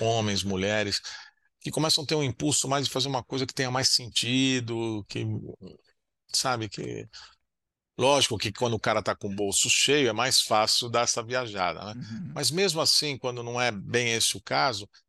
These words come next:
Speaker 1: tem um impulso de fazer algumas coisas diferentes e, e então, quanto mais a gente tá na nossa própria essência, né?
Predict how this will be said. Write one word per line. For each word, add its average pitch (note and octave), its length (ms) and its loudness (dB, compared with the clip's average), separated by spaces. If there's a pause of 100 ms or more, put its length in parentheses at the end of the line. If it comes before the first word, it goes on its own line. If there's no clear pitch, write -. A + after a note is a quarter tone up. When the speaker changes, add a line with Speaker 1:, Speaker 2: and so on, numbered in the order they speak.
(120)
Speaker 1:
tem G3 200 4
um D#3 80 -2
impulso B2 480 -4
de G#2+ 80 -6
fazer A2+ 280 -4
algumas A2 340 -4
coisas G2 360 -4
diferentes G2 880 -4
e, F#2 240 -2 (600)
e G2 680 -2 (140)
então, B2+ 420 -2 (680)
quanto C#3+ 320 0
mais D#3 380 2
a C#3 40 0
gente B2+ 300 0
tá A#2+ 140 2
na A2 100 2
nossa G#2+ 300 0
própria G2+ 380 -4
essência, A#2+ 680 2
né? A#2+ 200 -12